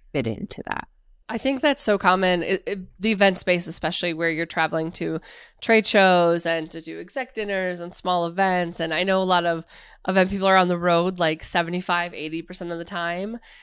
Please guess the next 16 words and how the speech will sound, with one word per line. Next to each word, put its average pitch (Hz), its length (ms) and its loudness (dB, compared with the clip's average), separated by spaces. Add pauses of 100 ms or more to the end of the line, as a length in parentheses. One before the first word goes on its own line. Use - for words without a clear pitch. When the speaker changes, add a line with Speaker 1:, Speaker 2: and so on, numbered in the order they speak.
(200)
Speaker 2:
Uh, 175 220 6
and 190 160 2
really 196 240 4
everything 190 380 2
does 175 480 0
kind 226 200 2
of 233 60 -2
take 226 160 -2
a 190 40 0
back 165 300 0
seat 185 260 -4
when 160 80 -4
you're 156 80 -4
traveling 160 440 0
so 160 160 -12
much. 151 380 -10